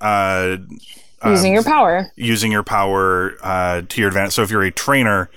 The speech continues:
Speaker 1: uh, that is still against the law. So if you're a coach or whatever the case may be.
Speaker 2: It's called coercion.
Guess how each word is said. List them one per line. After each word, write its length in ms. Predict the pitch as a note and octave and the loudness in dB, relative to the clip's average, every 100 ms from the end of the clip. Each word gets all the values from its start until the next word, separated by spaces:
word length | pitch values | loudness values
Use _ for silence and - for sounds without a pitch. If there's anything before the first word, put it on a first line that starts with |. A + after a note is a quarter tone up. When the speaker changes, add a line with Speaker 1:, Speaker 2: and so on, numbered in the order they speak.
| - - - | -20 -20 -8
Speaker 1:
uh, 260 | F#2+ G2 F#2+ | -2 -2 0
that 160 | A2 | -2
is 100 | G#2+ | -2
still 240 | - A#2+ G#2+ | -2 -2 -2
against 400 | F#2+ F#2 - - | -2 -6 -6 -6
the 80 | |
law. 240 | F2 D#2 D2+ | -6 -6 -6
So 160 | - | -6
if 80 | F#2+ | -4
you're 140 | G2 F2 | -2 -4
a 40 | |
coach 440 | - - G2+ F#2+ G2 | -2 -2 -2 -2 -2
or 140 | F2+ | -2
whatever 320 | F#2 F#2 F2 | 0 -2 -2
the 80 | E2+ | -8
case 280 | - E2+ - | -12 -12 -12
may 160 | D#2+ | -12
be. 220 | D#2 D#2+ D#2+ - | -18 -20 -20 -12
Speaker 2:
It's 300 | - - - - - - | -10 -4 -4 -6 -10 -8
called 380 | - E3+ G3 - | 0 2 2 2
coercion. 640 | C#4+ F3 - - B1+ A3 | 2 2 0 -4 -6 -6